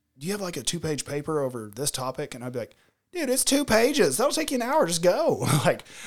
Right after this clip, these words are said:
I did my master's after N S U, and I had to do, like, five to seven page papers every single week, like, double-spaced over a stupid topic that I cared nothing about.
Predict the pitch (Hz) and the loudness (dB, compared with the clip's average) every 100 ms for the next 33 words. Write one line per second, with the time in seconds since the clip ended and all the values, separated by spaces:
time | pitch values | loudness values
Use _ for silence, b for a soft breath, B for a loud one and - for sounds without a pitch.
0 | B 127 175 185 139 135 180 - 131 120 | B 2 2 4 0 0 -2 -2 -2 -4
1 | 113 120 117 110 131 110 107 131 151 120 | -4 -8 -8 -6 -4 -6 -8 -8 -8 -6
2 | 120 107 104 123 123 117 131 120 113 123 | -6 -8 -10 -8 -8 -4 -4 -2 -6 -8
3 | 117 - 110 107 - - 135 123 117 135 | -8 -10 -12 -14 -12 -2 -2 0 -2 0
4 | 110 104 127 139 - b b b 107 101 | -2 -4 -8 -10 -16 b b b -16 -8
5 | 127 127 120 131 120 117 110 - 113 107 | -6 -4 -6 -6 -6 -6 -8 -8 -10 -10
6 | 98 - 143 131 113 120 110 117 110 - | -4 -2 -2 -6 -8 -10 -10 -10 -12 -12
7 | 104 98 104 117 143 120 117 113 117 104 | -14 -14 -12 -8 -6 -6 -8 -10 -10 -10
8 | 104 104 | -12 -14